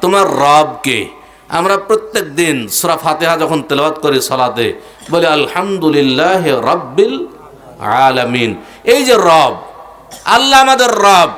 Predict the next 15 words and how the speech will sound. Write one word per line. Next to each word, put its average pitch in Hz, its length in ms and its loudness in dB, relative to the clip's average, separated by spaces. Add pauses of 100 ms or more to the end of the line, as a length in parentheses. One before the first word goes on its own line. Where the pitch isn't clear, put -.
আচ্ছা 190 220 -2
রব 240 520 6
মানে 247 320 4
কি? 214 260 -4 (720)
রব 208 360 4 (120)
কোন 262 440 2
বিশ্বাসের 262 720 2
নাম? 190 340 2 (420)
আল্লাহকে 247 500 2
রব 247 560 6
হিসেবে 240 360 0
এক 220 460 2
বলে 220 180 2
বিশ্বাস 202 580 0
করা। 165 400 2